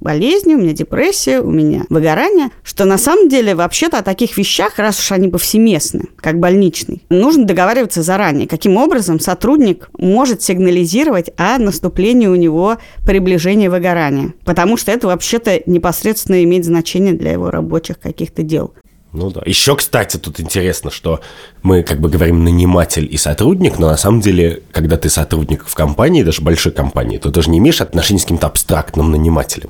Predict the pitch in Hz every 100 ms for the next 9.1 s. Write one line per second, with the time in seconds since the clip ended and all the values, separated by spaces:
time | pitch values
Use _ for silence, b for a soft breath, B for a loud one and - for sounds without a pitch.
0 | - - 101 123 113 - - 127 143 -
1 | 87 87 98 95 87 87 73 65 - -
2 | 80 92 90 80 - 80 71 71 - 71
3 | 71 69 - 85 92 87 78 71 73 73
4 | 120 127 87 - - 120 135 - - -
5 | 110 110 98 87 110 110 - 90 - 98
6 | 76 76 73 82 92 78 78 82 82 67
7 | 69 65 - 78 71 - 76 - 131 123
8 | 110 107 98 87 80 80 76 71 73 78
9 | 71